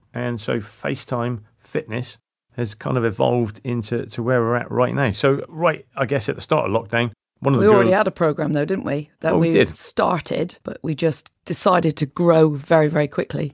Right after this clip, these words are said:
Speaker 1: Yeah.
Speaker 2: and adapt.
Speaker 1: One of the Chub Club members especially, she was in isolation before we were in lockdown proper. And so, uh, yeah, in an attempt to keep her active, we, um,
Speaker 2: Put together some workouts,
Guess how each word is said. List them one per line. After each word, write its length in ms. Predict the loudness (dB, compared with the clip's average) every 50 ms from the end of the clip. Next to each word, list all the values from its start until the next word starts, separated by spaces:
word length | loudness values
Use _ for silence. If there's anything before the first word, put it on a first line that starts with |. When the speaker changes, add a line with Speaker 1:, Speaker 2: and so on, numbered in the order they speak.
| _ _ 2
Speaker 1:
Yeah. 280 | 4 6 6 4 4 0 -2
Speaker 2:
and 80 | -4
adapt. 640 | -4 -4 -2 0 0 2 2 0 -4 _ -20 -20 -20 _ _ _ _ _
Speaker 1:
One 120 | -10 -8 -6
of 40 | -6
the 60 | -6
Chub 260 | -4 -2 -2 -2 -2
Club 220 | 0 0 -2 0 2
members 360 | 2 2 2 2 0 -2 -4
especially, 640 | -8 -10 -6 -4 -2 -2 -2 -4 -8 -10 -12 -14 -16 _ _ -10
she 180 | -4 0 0
was 160 | 2 2 2
in 260 | 2 2 0 0 -2 -4 -6 -8
isolation 640 | -8 -8 -4 -2 -2 -2 -2 -2 -4 -2 -2 -2 -2
before 600 | -4 -6 -10 -4 0 2 2 2 2 2 0 -2 -6 _ _ _ -10
we 120 | -6 -6
were 120 | -4 -4 -2
in 80 | -2
lockdown 460 | -2 -4 -4 -6 -8 -10 -8 -8 -8 -6
proper. 440 | -4 -4 -4 -4 -6 -10 -12 -12 -12 _ _ _ -6
And 200 | -4 -4 -4 -4
so, 280 | -4 -4 -4 -2 -2 0
uh, 200 | -2 -2 -2 -4 -6
yeah, 260 | -6 -8 -8 -8 -10 -12 _ -10
in 80 | -6 -4
an 120 | -4 -4
attempt 320 | -4 -4 -4 -4 -6 -6 -8
to 100 | -14 -14
keep 280 | -12 -10 -10 -10 -8
her 220 | -4 -4 -4 -4 -4
active, 460 | -8 -12 -14 -14 -12 -12 -12 -12 -12 -16 _ _ _ -8
we, 180 | -6 -4 -2
um, 320 | -2 -2 -2 -2 -4 -8 -12 _ _ _
Speaker 2:
Put 100 | -14 -10
together 240 | -2 0 0 2 2
some 220 | 2 0 2 2 4
workouts, 760 | 4 4 4 4 2 -2 -4 -4 -4 -8 -10 -12 -12 -12 -14